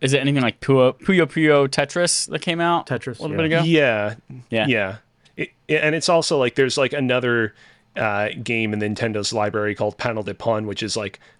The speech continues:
Speaker 3: basically apparently this game, but, like, without the Pokemon branding that some people swear is, like, the slightly better version. Um, so there's that too as well.
Speaker 1: Cool. Playing more Chicory, I see.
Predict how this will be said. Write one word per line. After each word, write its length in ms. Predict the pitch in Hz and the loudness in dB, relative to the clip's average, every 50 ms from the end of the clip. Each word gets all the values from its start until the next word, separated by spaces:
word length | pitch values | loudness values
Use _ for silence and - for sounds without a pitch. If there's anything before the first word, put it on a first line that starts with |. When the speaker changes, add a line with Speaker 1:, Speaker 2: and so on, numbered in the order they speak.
| _ _ _ _ _ | _ _ _ _ _
Speaker 3:
basically 600 | - 170 165 160 - 156 - 139 127 113 113 - - | 0 0 2 2 -2 -4 -4 -4 -4 -4 -6 -6 -10
apparently 400 | - - - 123 117 107 107 104 | -10 -2 -2 0 0 0 -4 -6
this 240 | 101 98 110 104 - | -4 -4 -4 -4 -2
game, 280 | - 110 107 104 107 101 | -4 -4 -4 -4 -6 -6
but, 220 | - 101 - - | -6 -8 -8 -8
like, 200 | 107 95 - - | -10 -10 -8 -10
without 280 | 107 - 110 107 101 - | -6 -4 -4 -4 -4 -6
the 80 | 104 | -10
Pokemon 480 | 98 - 110 101 - 113 107 101 101 98 | -8 -6 -8 -6 -6 -6 -6 -6 -6 -6
branding 440 | - 104 101 104 104 104 104 107 - | -8 -8 -8 -8 -10 -10 -10 -10 -8
that 160 | - 101 - - | -8 -8 -6 -6
some 160 | - 110 98 | -6 -6 -6
people 240 | 90 98 - 107 107 | -8 -8 -8 -6 -4
swear 400 | - - - 110 104 101 107 - | -4 -4 -4 -4 -4 -2 -4 -4
is, 180 | - - - | -4 -4 -6
like, 220 | 107 104 - - _ _ | -6 -8 -10 -14 _ _
the 80 | - | -8
slightly 340 | - - - 120 - - 107 | -6 -6 -6 -8 -8 -10 -10
better 240 | 98 104 104 110 113 | -6 -6 -4 -4 -2
version. 440 | 101 107 113 110 - 123 123 131 - _ _ _ _ - - _ _ _ _ | -2 -2 -4 -4 -4 -4 -6 -6 -8 _ _ _ _ -20 -20 _ _ _ _
Um, 600 | - 107 107 107 104 104 101 101 101 101 101 - - _ _ _ _ _ _ _ | -4 -2 -2 0 0 -2 -2 -4 -4 -6 -10 -10 -16 _ _ _ _ _ _ _
so 340 | - - - 113 101 95 95 | -6 -2 0 0 0 0 -2
there's 240 | 92 117 110 101 - | -4 -4 -4 -4 -4
that 240 | 131 110 104 - - | -4 -4 -4 -6 -8
too 200 | - - 85 82 | -10 -10 -8 -8
as 140 | - - | -10 -8
well. 240 | - - - - - _ _ _ _ _ _ _ _ - | -8 -8 -10 -10 -12 _ _ _ _ _ _ _ _ -8
Speaker 1:
Cool. 200 | - 110 92 - _ _ _ _ _ _ _ _ _ _ _ _ _ _ _ _ _ _ _ _ _ _ _ _ _ _ _ - - - - | -6 -6 -6 -8 _ _ _ _ _ _ _ _ _ _ _ _ _ _ _ _ _ _ _ _ _ _ _ _ _ _ _ -20 -20 -4 0
Playing 180 | 190 208 208 | 2 2 4
more 100 | 208 208 | 4 2
Chicory, 480 | 196 - - 220 214 226 233 240 247 240 | 0 4 2 2 2 4 0 0 2 2
I 120 | 208 220 | 2 2
see. 500 | 214 214 - 226 226 240 285 370 370 - | 2 2 2 2 2 2 2 0 -2 -6